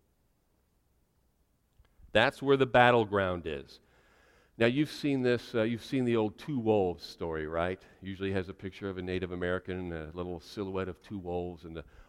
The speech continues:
old wise man says, and this is a simple version, there's a longer version, but the simple version is this: "Inside you are two wolves. One is evil, and the other one is good.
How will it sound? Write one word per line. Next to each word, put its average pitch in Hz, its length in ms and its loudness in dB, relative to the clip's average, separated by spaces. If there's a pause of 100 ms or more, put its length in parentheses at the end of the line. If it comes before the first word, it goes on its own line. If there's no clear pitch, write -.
old 101 240 6
wise 95 360 4
man 90 260 0
says, 92 260 0
and 110 80 -6
this 113 140 2
is 107 140 -6
a 104 40 -6
simple 92 320 -2
version, 87 320 -2
there's 92 160 0
a 92 60 -2
longer 87 380 2
version, 82 340 -4
but 87 160 -10
the 92 80 -16
simple 101 280 -4
version 90 280 -4
is 87 100 -4
this: 92 200 -2
"Inside 120 540 6
you 113 180 6
are 107 100 8
two 151 240 2
wolves. 123 680 8 (480)
One 107 260 8
is 104 160 0
evil, 98 380 0 (280)
and 85 160 0
the 90 120 6
other 98 180 4
one 95 180 2
is 82 160 -4
good. 78 400 -6